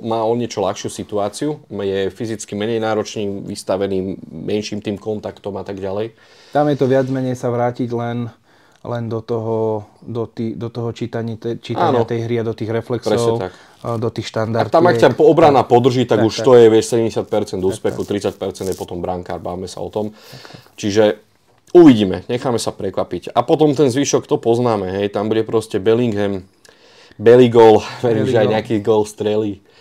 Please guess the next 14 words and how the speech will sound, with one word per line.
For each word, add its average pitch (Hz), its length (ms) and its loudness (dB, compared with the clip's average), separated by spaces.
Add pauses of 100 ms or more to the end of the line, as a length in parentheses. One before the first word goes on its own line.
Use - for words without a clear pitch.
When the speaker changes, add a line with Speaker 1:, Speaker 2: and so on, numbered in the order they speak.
(140)
Speaker 1:
Bude 107 160 -2
tam 101 200 -2
Vinicius, 101 440 -2
Rodrigo. 95 540 -4 (300)
Speaker 2:
Valverde. 110 580 -8
Speaker 1:
Bude 104 160 2
tam 101 160 -4
Kroos 98 260 -6
a 95 80 -10
Valverde, 95 460 -14
samozrejme, 92 480 -14
Speaker 2:
A 139 80 -8
Speaker 1:
takže - 80 -12
Speaker 2:
Kamavinga. 101 460 -10